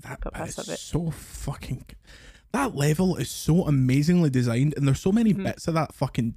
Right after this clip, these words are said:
Speaker 1: t-, like, newsroom that you, you wouldn't like, there's no reason to go into it. You, you might end up there 'cause of combat or whatever. It's like, fuck me, man. These games
Speaker 2: Yeah.
Speaker 1: are the absolute different breed.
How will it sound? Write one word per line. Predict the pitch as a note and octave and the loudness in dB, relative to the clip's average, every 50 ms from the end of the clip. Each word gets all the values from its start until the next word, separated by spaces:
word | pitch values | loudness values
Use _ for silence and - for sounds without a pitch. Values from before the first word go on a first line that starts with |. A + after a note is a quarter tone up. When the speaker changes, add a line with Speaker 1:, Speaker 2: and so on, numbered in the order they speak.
| - - | -6 -8
Speaker 1:
t-, | - - - D3+ C#3 | -8 -2 0 0 2
like, | C#3 C3 A#2+ B2+ | 2 0 0 2
newsroom | C#3 C3 A#2+ A#2+ B2+ C3 D#3 E3 D#3+ | 2 2 4 4 4 4 4 4 4
that | D#3 - | 4 2
you, | G#2+ C3 C3+ C3 - | 2 2 2 2 0
you | C#3+ C#3 C3+ C3 | 2 2 4 4
wouldn't | C3+ C3 C3 C3+ B2 - - - - - - - _ _ _ _ _ - | 4 4 4 2 0 0 -4 -10 -16 -18 -20 -20 _ _ _ _ _ 0
like, | D3+ D#3+ C3+ | 0 2 4
there's | D3 D3 E3 | 4 6 6
no | G#3+ | 6
reason | A#3 E3+ C#3 B2 C3+ F3+ F3 E3 | 6 4 4 4 4 4 4 4
to | D3+ | 4
go | A2+ A#2 G#2 | 2 2 2
into | A2 B2 C#3 - G3 F#3+ | 2 2 2 2 2 2
it. | E3+ | 4
You, | A2+ B2 B2+ C3 C3 | 2 2 0 0 0
you | C#3+ C3+ | 0 2
might | C3+ D3 F3+ C3+ | 2 2 2 0
end | B2 B2 A2+ | -2 -2 -4
up | A#2 A#2 - | -4 -4 -2
there | - D#3 D3 | 0 0 0
'cause | - C3 - | 0 -2 -2
of | A#2 - | -2 -2
combat | - - A2+ C3+ C#3+ E3 F3 D#3+ | -2 0 0 2 2 2 2 2
or | F3+ E3+ | 2 2
whatever. | F#3+ F3+ D#3+ D#3+ - F#3 F3+ | 0 0 -2 -2 -2 -4 -4
It's | F3+ - - - | -4 -6 -10 -16
like, | - - | -18 -16
fuck | - - - - - | -14 -16 -14 -14 -12
me, | - - F3+ | -12 -8 -4
man. | D3+ D#3+ D#3+ D3+ | -2 -2 -2 -2
These | D3 E3 - - | -2 -6 -6 -6
games | - E3 D#3+ F3+ F3 | -6 -4 -4 -2 -2
Speaker 2:
Yeah. | F3 E3+ E3+ | -4 -4 -6
Speaker 1:
are | E3+ | -6
the | E3 D#3 D#3+ - - _ - - - _ - - | -6 -6 -8 -8 -12 _ -20 -20 -20 _ -12 -10
absolute | - - - - C#3 B2+ C#3 - | -8 -8 -8 -8 -10 -10 -6 -6
different | - C3+ - - B2+ G#2+ F2+ B2 | -6 -4 -2 -2 -4 -4 -4 -2
breed. | - A#2+ D3+ F3+ - | 0 0 0 0 -2